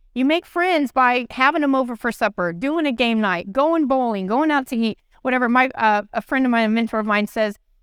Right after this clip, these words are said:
uh, "We need to create shared experiences." Whenever you do something outside of church,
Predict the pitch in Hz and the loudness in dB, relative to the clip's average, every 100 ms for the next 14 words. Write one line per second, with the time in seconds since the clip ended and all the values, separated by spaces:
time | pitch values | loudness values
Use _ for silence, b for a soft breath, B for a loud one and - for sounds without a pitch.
0 | - 220 214 240 285 294 - 302 269 226 | -4 -2 0 0 0 -2 -4 -2 -2 -4
1 | - 285 254 294 262 220 - 254 220 208 | -6 -2 0 0 -2 -6 -10 -4 -2 -2
2 | 170 196 175 - - - _ _ _ _ | -4 -8 -10 -12 -16 -20 _ _ _ _
3 | - 254 254 320 392 381 349 339 330 302 | -4 0 0 0 0 -2 -2 -4 -2 -2
4 | 302 339 294 - 285 277 240 - 277 370 | 0 0 -2 0 0 0 -6 -4 -2 -2
5 | - | -6